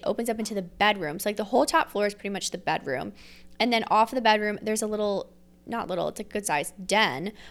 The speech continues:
which we're still not totally sure what we're gonna use it for. It'll probably just be kind of like a sitting room, reading room kind of area. It has these cute little triangle windows. And then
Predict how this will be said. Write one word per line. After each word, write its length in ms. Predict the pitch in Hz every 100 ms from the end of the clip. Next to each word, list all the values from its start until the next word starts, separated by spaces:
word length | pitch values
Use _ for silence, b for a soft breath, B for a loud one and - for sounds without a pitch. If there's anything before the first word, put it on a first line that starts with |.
| B
which 140 | 247
we're 80 | 277
still 180 | 311 339
not 200 | 539 -
totally 360 | - 214 214
sure 160 | 214 214
what 100 | -
we're 60 |
gonna 140 | 208 202
use 220 | 160 180
it 120 | 190
for. 320 | - 214 214 -
It'll 160 | 220
probably 320 | 226 190 190 233
just 300 | 320 - -
be 400 | 208 208 208 202 B B B -
kind 280 | - - 214
of 80 | 226
like 160 | 233
a 40 | 226
sitting 680 | - - - 202 208 226 220
room, 580 | 220 214 214 214 214 -
reading 720 | 190 196 208 208 220 214 208
room 440 | 208 214 220 226 240
kind 280 | - 214
of 100 | 233 226
area. 360 | 214 233 247 247
It 80 | 233
has 120 | 240
these 140 | 233
cute 180 | - 214
little 160 | 233 240
triangle 400 | 220 202 220 202
windows. 460 | 185 196 208 214 - B B -
And 140 | 247
then 240 | 240 233